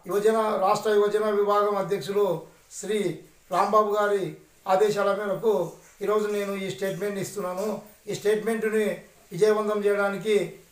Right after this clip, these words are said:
మొట్టమొదటిసారిగా ఆంధ్రప్రదేశ్కు జాతీయ స్థాయిలో రాజ్యసభ సభ్యునిగా ప్రమాణ స్వీకారం చేసి ఆర్ కృష్ణయ్య గారు విచ్చేయుచున్నారు. ఆయనకు మనమందరము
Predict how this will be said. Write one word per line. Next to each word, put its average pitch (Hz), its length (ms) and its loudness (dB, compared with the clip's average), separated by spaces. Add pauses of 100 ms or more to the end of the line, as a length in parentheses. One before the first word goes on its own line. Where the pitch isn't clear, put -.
మొట్టమొదటిసారిగా 208 1080 0 (240)
ఆంధ్రప్రదేశ్కు 208 720 0
జాతీయ 196 400 2
స్థాయిలో 208 560 0 (320)
రాజ్యసభ 208 400 0
సభ్యునిగా 202 500 0
ప్రమాణ 196 300 -2
స్వీకారం 196 420 -2
చేసి 190 460 -4 (320)
ఆర్ 208 180 2
కృష్ణయ్య 208 320 -4
గారు 202 400 0 (320)
విచ్చేయుచున్నారు. 208 840 2 (320)
ఆయనకు 208 320 2
మనమందరము 202 800 -2